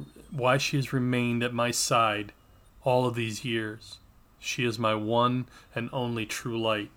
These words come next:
despite myself, but she has unwaveringly remained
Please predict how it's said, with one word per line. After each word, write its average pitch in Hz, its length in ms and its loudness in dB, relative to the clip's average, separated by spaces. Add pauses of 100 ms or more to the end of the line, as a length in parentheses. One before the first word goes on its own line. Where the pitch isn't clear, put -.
(400)
despite - 500 0
myself, 117 760 -2 (500)
but 135 120 -2
she - 200 0
has 120 140 -2 (120)
unwaveringly 120 1000 2
remained 104 680 -4